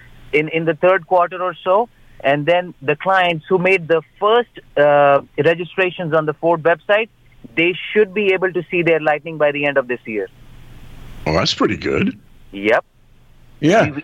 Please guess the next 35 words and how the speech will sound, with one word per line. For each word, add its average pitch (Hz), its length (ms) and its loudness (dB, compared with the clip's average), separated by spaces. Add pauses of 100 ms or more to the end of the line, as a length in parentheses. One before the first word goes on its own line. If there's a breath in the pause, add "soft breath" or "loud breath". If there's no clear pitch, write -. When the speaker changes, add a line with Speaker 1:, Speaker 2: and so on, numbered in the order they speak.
(120)
Speaker 2:
So 143 140 4
Speaker 1:
I 135 100 2
Speaker 2:
if 127 60 -2
Speaker 1:
mean, 139 80 -4
Speaker 2:
you, 165 140 6
Speaker 1:
the 160 60 2
whole 170 200 -6
team 180 200 -6
at 147 140 2
Speaker 2:
have - 0 -
Speaker 1:
Young 127 180 0
Steels - 140 -16
Speaker 2:
things 175 180 -2
Speaker 1:
Ford 170 160 -4
is - 0 -
looking 156 80 -6 (200)
Speaker 2:
changed 127 140 -6
Speaker 1:
forward 135 160 0
Speaker 2:
much - 160 -6
Speaker 1:
to 104 60 -6
Speaker 2:
as 98 80 -2
Speaker 1:
see - 40 -2
the 131 40 -2
Speaker 2:
far 123 140 2
Speaker 1:
Lightning. 120 160 0
Speaker 2:
as 104 120 -4 (540 soft breath)
the 104 160 2
orders? 120 640 0
Like, 98 240 -2
when 95 140 -2
people 151 280 0
are 104 60 -2
placing 120 440 -2
orders 98 360 0
now, 80 540 -2